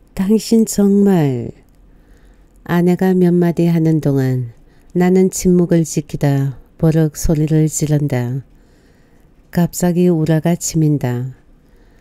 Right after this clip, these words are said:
아내는 자신이 사랑하는 사람을 보란 듯이 집에 끌어들이겠다는 것이다. 세상이 참 많이 변했다.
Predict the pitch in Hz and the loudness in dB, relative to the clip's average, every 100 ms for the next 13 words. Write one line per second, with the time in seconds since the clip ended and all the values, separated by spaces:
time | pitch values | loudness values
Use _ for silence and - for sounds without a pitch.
0 | _ - 170 170 175 190 185 185 180 - | _ -6 -2 0 2 2 0 -2 -4 0
1 | 185 180 - 165 170 160 165 151 165 151 | 0 0 -2 -2 0 0 0 0 -2 0
2 | 143 127 123 123 - - - - - 156 | 0 0 -2 -4 -8 -20 -20 -18 -4 0
3 | 156 151 147 147 - 143 139 - - 151 | 0 0 0 -2 0 0 0 -4 -4 0
4 | 151 151 - 160 156 147 160 156 165 - | 2 0 -2 0 0 0 -2 0 -2 -2
5 | 165 165 160 151 - - 127 127 127 - | -2 0 0 -2 -4 -6 -4 -4 -8 -14
6 | _ _ _ _ _ _ _ _ _ - | _ _ _ _ _ _ _ _ _ -2
7 | 180 160 180 175 180 - - 165 165 165 | 0 0 0 2 0 -2 -4 0 0 0
8 | 165 156 165 156 160 151 147 147 127 123 | 2 2 0 0 0 0 0 -2 -6 -4
9 | 131 | -6